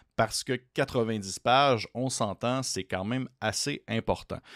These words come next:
À l'intérieur de, de, de celui-ci, au travers de ce chapitre-là, il y a les différents événements de l'univers de Dune qui sont expliqués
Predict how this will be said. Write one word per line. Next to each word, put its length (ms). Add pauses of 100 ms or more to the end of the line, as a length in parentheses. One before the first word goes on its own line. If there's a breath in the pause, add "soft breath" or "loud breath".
(160 loud breath)
À 140
l'intérieur 300
de, 260
de, 360
de 180
celui-ci, 580
au 80
travers 240
de 80
ce 180
chapitre-là, 760
il 120
y 80
a 220
les 180
différents 440
événements 720
de 180
l'univers 400
de 80
Dune 300
qui 80
sont 140
expliqués 500